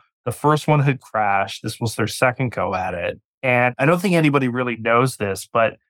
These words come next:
there was, like, an issue with the avionics where the rocket was actually sixty or seventy feet lower than it thought it was. And so it, the way they designed the landing trajectory, it lights the engines,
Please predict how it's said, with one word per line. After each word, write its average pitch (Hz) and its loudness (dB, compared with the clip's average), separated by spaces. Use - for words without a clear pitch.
there 127 0
was, 135 4
like, 190 0
an 165 0
issue 156 2
with 131 -6
the - -2
avionics 123 4
where 123 2
the 113 2
rocket 120 2
was 117 0
actually 110 2
sixty 120 -2
or 107 2
seventy 113 0
feet 120 -6
lower 113 2
than 120 -2
it 117 -2
thought 101 0
it 135 0
was. 156 0
And 127 2
so 143 4
it, 147 0
the 139 0
way 156 4
they 160 4
designed 131 2
the 120 2
landing 127 2
trajectory, 110 0
it 104 -2
lights 139 0
the 120 0
engines, 110 -4